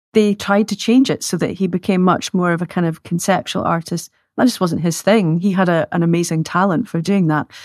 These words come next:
But it's amazing that they want to just kind of change that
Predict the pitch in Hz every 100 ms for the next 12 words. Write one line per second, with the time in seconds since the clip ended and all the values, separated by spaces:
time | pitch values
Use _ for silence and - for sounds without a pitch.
0 | - - 185 139 214 214 220 220 208 202
1 | 185 - 196 190 190 - 170 185 175 -
2 | 190 175 175 - _ _ _ _ - 202
3 | 190 185 - -